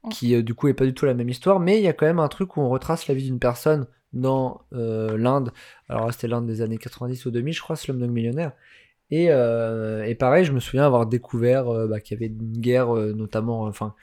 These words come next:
Speaker 2: qu'il y avait eu des massacres, euh, par rapport à certaines religions qui avaient été stigmatisées, euh, notamment les musulmans. Et oui, c'est intéressant de,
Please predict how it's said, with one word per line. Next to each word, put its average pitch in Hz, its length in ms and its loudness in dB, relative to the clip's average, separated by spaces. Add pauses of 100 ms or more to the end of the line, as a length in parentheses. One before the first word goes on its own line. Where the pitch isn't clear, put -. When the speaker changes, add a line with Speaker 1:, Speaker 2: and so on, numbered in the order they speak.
(200)
Speaker 2:
qu'il 107 120 -6
y - 20 -6
avait 110 60 -4
eu - 40 -2
des 113 80 2
massacres, 123 580 0
euh, 107 40 -6
par 107 180 -6
rapport 107 300 -2
à 107 180 -2
certaines 113 320 -8
religions 117 380 -4
qui 120 120 -8
avaient 104 120 -10
été - 140 -14
stigmatisées, 123 760 -4
euh, 117 60 -4
notamment 113 320 -4
les 120 100 -2
musulmans. 113 420 -8 (360)
Et 123 80 0
oui, 196 200 6
c'est 120 240 2
intéressant 113 560 -2
de, 110 460 0